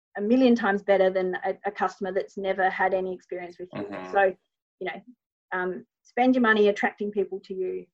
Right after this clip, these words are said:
Speaker 1: Make those customers feel special. Make them feel like they're getting something extra, and then you'll have loyal, long-term customers for, for,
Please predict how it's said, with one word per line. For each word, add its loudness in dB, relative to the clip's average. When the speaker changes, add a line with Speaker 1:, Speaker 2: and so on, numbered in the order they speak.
Speaker 1:
Make 0
those 4
customers -6
feel -6
special. -8
Make -4
them -10
feel 2
like 2
they're -2
getting -4
something -12
extra, -6
and 4
then 6
you'll 4
have 0
loyal, 6
long-term -2
customers -12
for, -12
for, -20